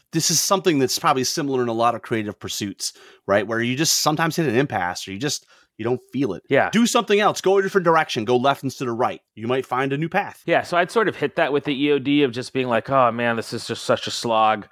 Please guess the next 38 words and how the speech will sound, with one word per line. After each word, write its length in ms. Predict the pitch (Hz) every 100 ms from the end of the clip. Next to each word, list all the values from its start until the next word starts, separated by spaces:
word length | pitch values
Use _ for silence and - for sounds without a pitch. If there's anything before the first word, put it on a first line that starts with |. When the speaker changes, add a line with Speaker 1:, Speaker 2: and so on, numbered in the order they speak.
| _ - - _
Speaker 2:
So 360 | - 139 127
I 160 | 104 127
got 200 | 151 143
a 20 |
couple 340 | - 156 151
of 80 | 139
M 120 | 135
C 180 | 147 151
P 400 | - 160 160 156
minis 460 | 156 160 160 151 -
painted, 400 | 151 151 147 135
and 100 | 117
I 80 | 110
played 340 | - 135 135
it 180 | 131 - 113
a, 240 | 113 120
a 20 |
couple 280 | - 127 117
times 340 | - 127 120
on 120 | 110 104
Tabletop 540 | 117 104 110 104 -
Simulator. 640 | - 143 151 151 160 165 _ _ _ _
Super 320 | - 190 180
fun. 500 | 175 170 160 156 156 151 -
It's 220 | 127 127
a 40 |
game 280 | 135 147 143
system 380 | 139 151 - 147
that 140 | 127
there 120 | 127 107
are 200 | 120 120
some 200 | 131 117
local 340 | 107 - 123
players 420 | - 127 123 120
playing, 500 | _ 131 123 123 123
and 180 | - 117
then 220 | 117 113
in, 200 | 117 113